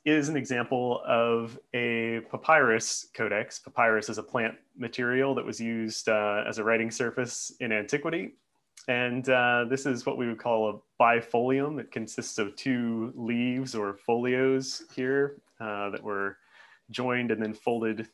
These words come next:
down the middle, so facing pages. And, uh,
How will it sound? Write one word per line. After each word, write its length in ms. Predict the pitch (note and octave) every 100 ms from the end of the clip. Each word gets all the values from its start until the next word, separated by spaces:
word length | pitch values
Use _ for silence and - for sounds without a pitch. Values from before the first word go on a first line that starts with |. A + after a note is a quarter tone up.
| _
down 200 | A2+ G#2+
the 60 | G#2
middle, 420 | G#2 C3+ D#3 D3
so 200 | - G2+
facing 480 | G2 A2+ A2 A2+ G2+
pages. 580 | A#2 A2+ C#3 C#3+ - - _ _ _ _ - - _ _ _ _ - - _ -
And, 340 | C#3 C#3 C#3+
uh, 360 | C#3+ C3+ C3 C3